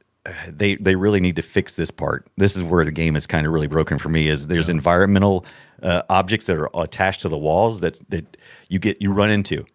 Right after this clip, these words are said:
Speaker 1: So, you know, first person shooter, lots of times you'll walk into a room like, "Oh, shoot,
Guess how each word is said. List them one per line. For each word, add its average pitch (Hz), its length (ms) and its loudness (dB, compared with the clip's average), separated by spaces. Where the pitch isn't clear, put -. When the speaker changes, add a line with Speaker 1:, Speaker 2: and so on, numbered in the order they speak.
Speaker 1:
So, - 160 0
you 104 120 4
know, 92 120 4
first 156 220 0
person 113 180 -4
shooter, 113 300 0
lots 107 220 0
of - 40 -16
times 107 260 2
you'll 85 140 0
walk 101 220 0
into 104 180 2
a 98 60 4
room 101 180 4
like, 87 160 2
"Oh, 95 300 2
shoot, 120 340 0